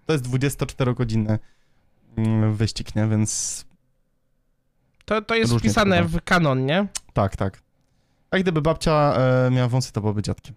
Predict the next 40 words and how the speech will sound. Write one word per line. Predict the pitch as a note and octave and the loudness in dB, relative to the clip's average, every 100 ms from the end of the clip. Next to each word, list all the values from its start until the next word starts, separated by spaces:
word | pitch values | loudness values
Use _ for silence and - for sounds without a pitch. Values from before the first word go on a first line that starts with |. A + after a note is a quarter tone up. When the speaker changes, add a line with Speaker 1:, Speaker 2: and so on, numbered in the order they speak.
| _ _ _ _ _ _ _ | _ _ _ _ _ _ _
Speaker 2:
No | F#3+ G#3+ | 0 2
i | G3+ | 2
gdyby | F#3+ G3+ | 2 4
Morata | G3+ G3+ G3+ F#3 | 6 6 4 0
wtedy | - F#3 F3+ | 0 2 4
nie | F#3 | 4
był | E3 E3 | 2 2
na | D#3+ | 0
czacie | D#3 E3 - D#3 D3+ D3+ D#3+ E3+ | 0 -2 -2 -2 0 -2 -4 -6
na | D#3+ E3+ D#3 | 0 2 4
Le | D#3 | 2
Mans, | E3 D#3 D#3+ E3+ F#3 - - - _ _ _ _ _ _ E4+ D#4 A#3+ G#3+ - - | 2 2 2 0 -2 -8 -20 -20 _ _ _ _ _ _ -8 -8 -8 -8 -10 -4
to | F#3+ F#3 | -2 0
był | E3 | 0
też | E3 D3+ - | 0 0 0
Speaker 1:
Od-, | C#3 | 0
Speaker 2:
hit. | |
Speaker 1:
odnieślibyśmy | C3+ C#3 C#3 C#3+ B2 A#2+ A#2 | 2 0 0 -2 -2 -2 -4
sukces. | - A2 - - - - _ _ _ _ _ _ _ _ _ _ _ _ _ _ _ _ _ - C3+ | -6 -8 -8 -10 -12 -20 _ _ _ _ _ _ _ _ _ _ _ _ _ _ _ _ _ -8 -2
Pewnie | C3 B2+ | 0 2
Speaker 2:
Jarek | E3+ F3 | 6 6
Speaker 1:
znajdziecie | D#3 C#3 | 4 2
i | |
Speaker 2:
byłby | D3+ C#3 | 2 2
Speaker 1:
tak | D3+ | 2
Speaker 2:
zadowolonym | D#3 E3 E3 D#3+ D#3 D#3 | 0 2 2 2 0 -2
Sim | D#3 D3 | -4 -4
Racerem. | D3 C#3+ C#3+ C#3 C3+ | -4 -2 -2 -2 -4
Speaker 1:
i | C3 | -2
tak | C3+ A#2 | 0 2
zamontowalibyśmy | B2 A#2+ A#2+ B2 A2+ G#2 G#2+ | 2 2 2 2 2 0 -2
pewnie | G#2+ A2 | 2 2
w | G#2 | 2
ścianę, | - G#2+ G#2+ | 0 2 4
jakby | G#2 G#2 G#2 | 2 0 0
się | G#2+ G#2+ G2+ | 2 2 2
Morata | A2+ A2+ A2 G#2+ | 2 2 2 0
nie | G#2 | 0
pojawił, | A2+ G#2+ G#2 G#2 | 0 0 0 -2
więc | G2+ | -4